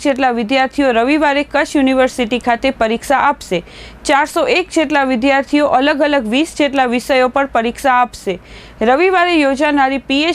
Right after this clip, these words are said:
ડી એન્ટ્રન્સ પરીક્ષા કચ્છ યુનિવર્સિટીના ડી બ્લોકમાં યોજાશે,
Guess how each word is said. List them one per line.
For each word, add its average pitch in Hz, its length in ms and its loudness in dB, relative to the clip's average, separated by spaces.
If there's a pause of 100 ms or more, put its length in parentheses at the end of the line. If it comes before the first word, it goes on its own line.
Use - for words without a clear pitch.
ડી 302 100 2
એન્ટ્રન્સ 294 540 0
પરીક્ષા 247 420 0
કચ્છ 294 360 -2
યુનિવર્સિટીના 277 800 0
ડી 240 240 0
બ્લોકમાં 240 480 0
યોજાશે, 226 580 0